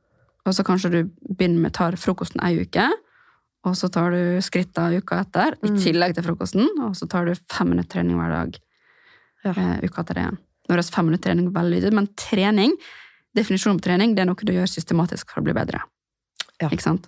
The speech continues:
Speaker 2: Mm.
Speaker 1: Så trening må ikke være
Speaker 2: Halvannen time på treningssenter.
Speaker 1: Nei, du må ikke være svett, du må ikke kjenne musklene brenne. Så lenge du gjør noe konsistent, du har en plan på det, du gjør det for å bli bedre i et eller annet, så er det faktisk trening. Og alt er bedre enn ingenting.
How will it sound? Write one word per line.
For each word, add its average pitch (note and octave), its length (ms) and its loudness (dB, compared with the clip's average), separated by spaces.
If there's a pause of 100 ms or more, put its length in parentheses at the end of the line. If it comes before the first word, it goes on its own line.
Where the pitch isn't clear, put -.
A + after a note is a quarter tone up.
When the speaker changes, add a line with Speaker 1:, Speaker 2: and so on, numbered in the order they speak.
(100)
Speaker 2:
Mm. D3 220 -2
Speaker 1:
Så - 200 -4
trening F3+ 540 2 (520)
må G3 340 4
ikke F3+ 220 -4
være D#3+ 380 0
Speaker 2:
Halvannen E3 280 0
time D3+ 160 0
på D3 80 0
treningssenter. C#3+ 480 -4 (160)
Speaker 1:
Nei, A#2+ 220 0
du - 220 -6
må - 80 2
ikke F#3+ 180 -2
være G3 100 0
svett, G3+ 220 0 (140)
du - 80 -2
må - 100 0
ikke F3 360 0
kjenne D#3 220 0
musklene D#3+ 380 0
brenne. F3 460 2
Så - 140 -4
lenge F3+ 200 2
du F3 80 2
gjør E3+ 240 2
noe D#3+ 360 -2 (380)
konsistent, F3 640 0
du G#3+ 60 -2
har E3 80 0
en E3+ 100 0
plan D#3+ 320 0
på - 120 -6
det, G3 160 2
du F3+ 60 2
gjør D#3+ 260 2
det - 80 -6
for - 120 -6
å F3+ 60 -2
bli E3+ 100 0
bedre - 480 -2
i - 60 -2
et E3+ 120 -8
eller F3 140 0
annet, A3 160 -2
så - 100 -8
er - 40 -4
det E3 80 -4
faktisk A3 220 -8 (100)
trening. - 180 -10 (640)
Og - 420 -8 (140)
alt F#3 160 -2
er F3+ 60 2
bedre F3 180 0
enn - 80 0
ingenting. E3 320 0